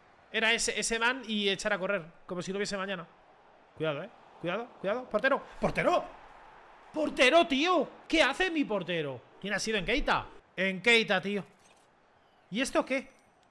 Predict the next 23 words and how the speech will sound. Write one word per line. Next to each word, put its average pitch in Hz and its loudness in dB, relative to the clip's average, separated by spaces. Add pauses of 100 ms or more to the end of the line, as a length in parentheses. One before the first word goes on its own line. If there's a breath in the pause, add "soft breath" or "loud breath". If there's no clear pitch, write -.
(1600)
Pero 190 2
portero, 175 -4
por 220 -4
favor. 165 -4
También 139 -10
lo 165 0
ha 190 2
hecho 208 -4
muy 180 -2
bien 180 -6
el 131 -6
cabrón, 156 -6
¿eh? 175 -12 (140)
Lo 147 -4
ha - 0
hecho 233 -4
perfecto. 208 -8
Chicos, - 2
bienvenidos 262 2
a 269 2
la 269 6
Premier 269 2
League. 269 -2